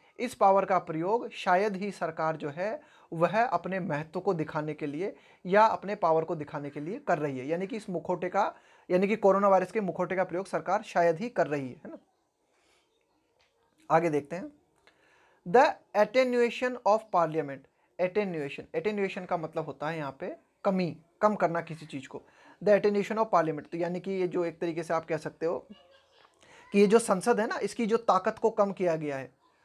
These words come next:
Overshadowed by a strong executive, overshadowed by a strong executive। The attenuation of parliament, कि भाई ये जो पार्लियामेंट की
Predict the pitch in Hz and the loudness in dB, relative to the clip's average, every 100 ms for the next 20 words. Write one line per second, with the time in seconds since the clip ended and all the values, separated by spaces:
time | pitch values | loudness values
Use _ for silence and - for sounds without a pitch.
0 | _ _ _ _ 202 233 269 269 - 214 | _ _ _ _ 6 8 8 6 2 -2
1 | 180 185 170 - 139 160 170 175 185 175 | 0 0 -2 -6 -4 0 0 0 -4 -4
2 | 160 - - 202 214 208 - _ 160 147 | -12 -14 -6 -6 -6 -10 -12 _ -8 -6
3 | 165 160 151 143 117 _ _ _ _ 156 | -8 -6 -8 -8 -14 _ _ _ _ 4
4 | 170 170 202 220 - - 160 139 131 175 | 4 4 2 0 -8 -4 -2 -2 -2 -2
5 | - 139 143 151 - 220 349 156 - 180 | -4 -4 -2 -2 -2 -4 -4 -14 -6 -2
6 | 190 196 151 139 139 123 - _ - - | 0 -2 -8 -8 -10 -12 -14 _ -20 -20
7 | - 220 208 214 240 226 220 214 233 - | 2 4 6 6 4 4 0 -2 -2 2
8 | 214 - 170 156 156 165 196 220 220 226 | 2 2 0 0 -2 -6 -8 -4 -2 -2
9 | 226 349 - _ _ - 175 180 185 185 | -4 -6 -8 _ _ 2 4 4 -2 -4
10 | 180 - 202 214 214 - | -8 -8 -6 -6 -10 -18